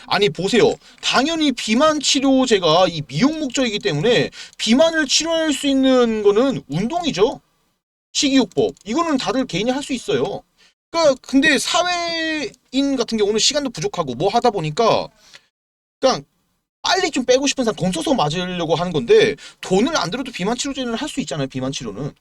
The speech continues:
근데 이 기레기들이 비싸서 정부가 너무 방치한다, 뭐 이런 개소리를 하는데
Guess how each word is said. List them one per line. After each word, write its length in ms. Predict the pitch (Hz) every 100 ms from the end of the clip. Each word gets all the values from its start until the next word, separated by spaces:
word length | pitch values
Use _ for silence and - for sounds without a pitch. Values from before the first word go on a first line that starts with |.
| _ _ _
근데 220 | - 269
이 80 | 226
기레기들이 640 | - 156 202 190 131 139 101 _ _ _
비싸서 640 | - 180 - 196 135 135 - _ -
정부가 540 | 170 180 196 156 127
너무 120 | 147
방치한다, 720 | 147 151 - 175 104 101 120 - _ _
뭐 100 | -
이런 100 | 175
개소리를 880 | 151 139 170 233 202 180 165 151 139
하는데 540 | 127 131 156 175 90